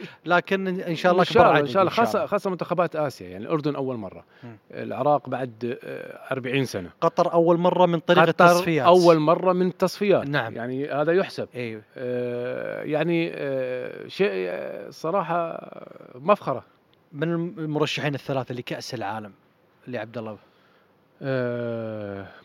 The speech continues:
Speaker 2: برتقال.
Speaker 1: الأول. أوكي.
Speaker 2: من أفضل المنتخبات الموجودة.
Speaker 1: وبعد؟
Speaker 2: إسبانيا.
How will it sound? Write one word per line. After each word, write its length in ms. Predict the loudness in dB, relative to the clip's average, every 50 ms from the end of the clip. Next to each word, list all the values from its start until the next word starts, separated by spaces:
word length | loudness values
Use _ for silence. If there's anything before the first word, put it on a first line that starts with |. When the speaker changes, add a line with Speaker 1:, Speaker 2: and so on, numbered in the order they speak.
| -20 -14 -10
Speaker 2:
برتقال. 500 | -10 -8 -6 -6 -6 -4 -2 -2 -2 -4 -6 -12 _ _ _ _ _ -10
Speaker 1:
الأول. 300 | -8 -8 -8 -8 -10 -14 _ _ _ _ _ _ _ _ _ _ _ _ _ _ _ _ _ _ -20
أوكي. 280 | -20 -20 -18 -18 -18 -18 -16
Speaker 2:
من 120 | -16 -16 -14 -12 -12
أفضل 340 | -14 -14 -14 -12 -10 -8
المنتخبات 600 | -8 -8 -8 -10 -10 -12 -10 -8 -8 -8 -8 -10
الموجودة. 420 | -10 -12 -12 -14 -16 -18 -20 -20 _ _ _ _ _ _ _ _ _ _ _ _ _ _ _ _ _ _ _ _ _ _ _ _
Speaker 1:
وبعد؟ 200 | -12 -8 -6 -4
Speaker 2:
إسبانيا. 400 | 0 2 2 2 2 0 -4 -6